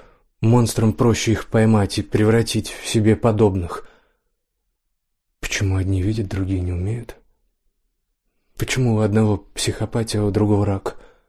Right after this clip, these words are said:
Почти сразу киваешь, тянешься руками к лицу, чтобы на миг утонуть в ладонях, а после с силой растереть ими невидимый туман былой растерянности.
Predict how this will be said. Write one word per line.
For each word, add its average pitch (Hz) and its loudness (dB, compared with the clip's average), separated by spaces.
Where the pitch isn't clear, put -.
Почти - -8
сразу 101 -2
киваешь, 110 -4
тянешься 107 2
руками 104 2
к - -6
лицу, 107 0
чтобы 104 0
на 107 4
миг 110 2
утонуть 107 2
в 104 2
ладонях, 107 2
а 113 -4
после 120 2
с - 0
силой 117 4
растереть 110 0
ими 110 2
невидимый 110 4
туман 107 2
былой 104 4
растерянности. 104 -4